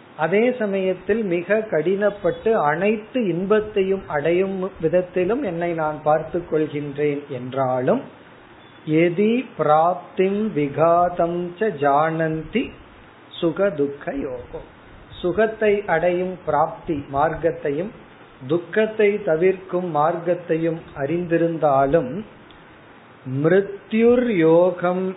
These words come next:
ந ஜானந்தி, மரணத்தை நீக்குகின்ற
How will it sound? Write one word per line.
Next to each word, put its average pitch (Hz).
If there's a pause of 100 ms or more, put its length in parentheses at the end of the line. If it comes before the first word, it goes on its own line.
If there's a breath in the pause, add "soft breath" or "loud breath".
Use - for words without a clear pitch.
(100)
ந 208
ஜானந்தி, 139 (1000)
மரணத்தை 208 (420)
நீக்குகின்ற 180